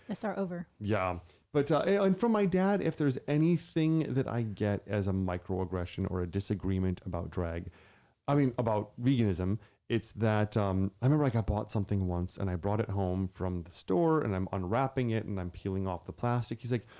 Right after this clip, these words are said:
Speaker 2: "Well, that defeats the purpose. It's vegan, but, uh, you have all this plastic around." I'm like,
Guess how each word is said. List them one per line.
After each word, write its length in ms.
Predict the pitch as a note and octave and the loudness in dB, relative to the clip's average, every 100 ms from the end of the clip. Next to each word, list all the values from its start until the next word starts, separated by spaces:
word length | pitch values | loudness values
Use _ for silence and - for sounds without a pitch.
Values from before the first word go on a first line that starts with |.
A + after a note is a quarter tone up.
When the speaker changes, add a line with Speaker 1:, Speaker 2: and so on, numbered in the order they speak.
| A2 | -6
Speaker 2:
"Well, 80 | C3+ | 0
that 160 | C#3+ F#3 | 0 0
defeats 400 | G#3+ - G#2 - | -2 -2 -4 -4
the 80 | - | -6
purpose. 500 | F#2 F#2+ C3 B2+ A#2 | -2 0 0 -2 -2
It's 140 | F#2+ | -2
vegan, 360 | G#2+ D3+ B2+ G2+ | 0 2 2 2
but, 120 | A2 | 2
uh, 100 | G#2 G2+ | 0 0
you 140 | A2+ | 0
have 100 | B2 | 2
all 120 | A#2+ | 2
this 160 | A2+ G#2 | 0 -4
plastic 680 | - - A2 D#3 - G#2+ G#2 | -4 -4 -2 -2 -2 -4 0
around." 260 | F#2+ F#2 | -2 -2
I'm 120 | G2 | -2
like, 160 | G2+ | -2